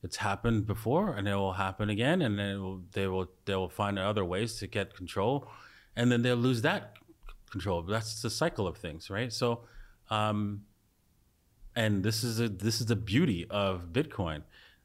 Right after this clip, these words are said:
There's nothing they can do except slowing it down. They know that, and they've already done a very good job of slowing it down. They've really, they've woken up way back in two thousand seventeen, and they've started putting a lot of things in place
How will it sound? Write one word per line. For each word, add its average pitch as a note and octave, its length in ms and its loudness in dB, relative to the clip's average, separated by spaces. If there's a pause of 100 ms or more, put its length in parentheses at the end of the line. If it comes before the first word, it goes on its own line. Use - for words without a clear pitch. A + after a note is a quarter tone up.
(120)
There's A#2+ 200 2
nothing D#3 420 2
they C#3+ 100 4
can A2 160 0
do G#2+ 240 2
except A2 360 -4
slowing D#2+ 340 -4
it D#2 180 -10
down. D2+ 260 -10
They F#2 120 -4
know F2 220 0
that, C#2+ 260 -8 (540)
and C3+ 100 4
they've D#3+ 180 4
already D#3 260 6
done A#2 300 2
a G2+ 100 0
very A#2 300 2
good B2 140 0
job A2+ 260 2
of A2 120 -6
slowing G2 280 0
it D#2+ 80 -8
down. G#2 300 -2 (840)
They've G2+ 220 2
really, C3+ 240 4
they've A2 180 4
woken A#2 360 4
up B2+ 400 0 (360)
way G#2+ 300 4
back A2+ 340 2
in G2+ 120 2
two C3 140 0
thousand A2 300 2
seventeen, G#2+ 600 0
and F2 160 -2
they've F#2 220 0
started G#2 340 -2
putting G2 280 -2
a F2 100 -2
lot F#2 180 0
of A2+ 80 -2
things A#2 260 0
in G2+ 80 0
place G#2 500 -2